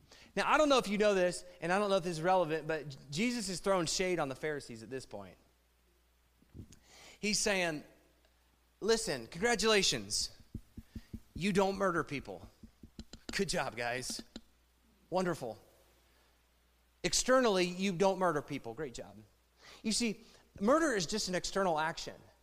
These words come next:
But anger is the internal emotion of murder. You ever think about that? You ever wonder why people murder other people? You say, "Well, what got into their mind?" Anger. Murder is just the external result of an internal emotion,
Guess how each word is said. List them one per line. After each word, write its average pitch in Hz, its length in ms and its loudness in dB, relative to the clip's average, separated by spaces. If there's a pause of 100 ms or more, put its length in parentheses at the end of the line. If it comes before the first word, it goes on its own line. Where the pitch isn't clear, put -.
(600)
But 208 260 2
anger 220 460 4
is 180 280 0
the 190 220 -2
internal 233 520 4
emotion 196 520 4
of 147 100 -4
murder. 147 400 -2 (800)
You 190 60 -4
ever 180 80 -8
think 190 160 -6
about 185 220 -10
that? - 220 -8 (760)
You 269 100 0
ever 285 120 6
wonder 262 280 6
why 233 200 4
people 233 460 0
murder 220 340 4
other 202 220 4
people? 208 400 0
You 190 60 -2
say, 185 140 0
"Well, 165 140 2
what 220 180 6
got 247 140 6
into 233 180 2
their 196 200 2
mind?" 120 340 -2
Anger. 123 420 -10 (1400)
Murder 269 180 6
is 220 140 2
just 233 180 0
the 247 100 2
external 240 460 4
result 196 460 4
of 156 80 2
an 185 80 0
internal 202 400 2
emotion, 185 460 0